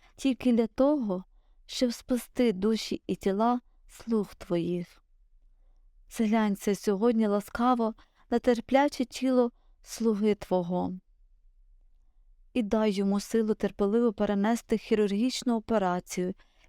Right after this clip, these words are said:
яка на нього чекає. Благослови, Господи, лікарів та їхніх помічників, і всі їхні засоби, які вони будуть використовувати для того, щоб повернути йому здоров'я.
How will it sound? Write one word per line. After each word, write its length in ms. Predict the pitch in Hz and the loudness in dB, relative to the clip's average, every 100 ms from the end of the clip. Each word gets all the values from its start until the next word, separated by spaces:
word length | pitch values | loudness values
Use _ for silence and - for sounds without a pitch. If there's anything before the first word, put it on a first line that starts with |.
| - | -4
яка 260 | 214 262 | 0 2
на 140 | 254 240 | 4 4
нього 300 | 214 202 202 | 2 0 -2
чекає. 720 | - 202 - 185 185 175 180 - _ _ _ _ _ _ _ _ _ | -2 -4 -2 -2 -2 -4 -6 -10 _ _ _ _ _ _ _ _ _
Благослови, 720 | 214 214 214 208 233 220 262 | 2 4 4 2 0 4 2
Господи, 640 | 214 240 240 - 196 220 214 _ _ - | 4 0 0 -2 0 2 -2 _ _ -4
лікарів 500 | 214 214 220 214 269 | -2 2 2 2 0
та 120 | - 254 | 0 -2
їхніх 480 | 254 277 - 240 | 0 -2 -2 -8
помічників, 920 | - 226 226 214 - 220 - 185 175 175 - _ _ _ _ _ _ - | 0 2 2 0 -2 -2 -2 -2 -4 -6 -18 _ _ _ _ _ _ -6
і 60 | |
всі 320 | 214 - 247 240 | -6 -2 -2 0
їхні 300 | 240 240 220 | 0 2 2
засоби, 720 | 202 220 240 - 190 208 208 - - - | 2 0 0 -2 0 -2 -2 -10 -16 -12
які 200 | - 262 | -2 0
вони 200 | 254 254 | 2 2
будуть 360 | 226 262 262 | 0 -2 0
використовувати 1120 | 226 226 233 233 - - 233 226 214 214 - 220 - - _ | -2 0 0 0 -2 0 2 2 0 -4 -4 -6 -8 -20 _
для 120 | 220 | -2
того, 280 | 220 285 277 | 2 2 2
щоб 220 | - 262 | 2 0
повернути 640 | - 233 247 233 247 254 220 | 0 2 4 4 4 2 0
йому 260 | 214 214 | 2 0
здоров'я. 760 | 202 208 202 185 180 180 175 | -2 -4 -2 0 -2 -2 -6